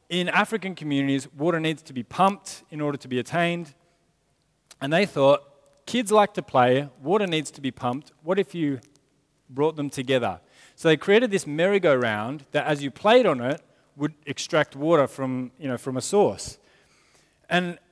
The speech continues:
on the surface, it seemed like a great idea. Jay-Z got in on it. Uh, also, Mark Ronson, Laura Bush, all, there were big celebrities that kind of backed it and raised all this money for it.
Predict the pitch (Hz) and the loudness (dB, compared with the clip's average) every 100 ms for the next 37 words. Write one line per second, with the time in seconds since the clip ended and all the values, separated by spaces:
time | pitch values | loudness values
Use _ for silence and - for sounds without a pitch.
0 | - 175 175 - 285 247 175 147 170 156 | -6 -2 -2 2 2 2 -2 -2 -2 0
1 | 127 117 143 139 135 139 180 208 139 160 | -2 2 2 4 2 4 4 4 0 2
2 | 147 131 135 156 165 165 170 180 202 247 | 2 0 0 0 2 2 0 0 0 0
3 | - _ 143 139 143 147 170 190 160 147 | -2 _ 2 4 6 4 2 4 4 4
4 | 151 160 160 143 175 190 - 180 180 151 | 4 4 4 4 0 0 -4 -4 -2 2
5 | 170 156 139 165 190 196 165 175 175 143 | 4 4 2 -2 0 0 0 0 -2 -2
6 | 214 220 - 196 196 185 170 - 160 131 | -2 -2 4 4 4 2 -2 -2 -2 0
7 | 151 - 156 139 143 131 151 185 180 - | 0 -2 -6 0 0 0 -2 0 -2 -2
8 | 156 160 151 143 127 98 | -2 -2 -4 -2 0 -2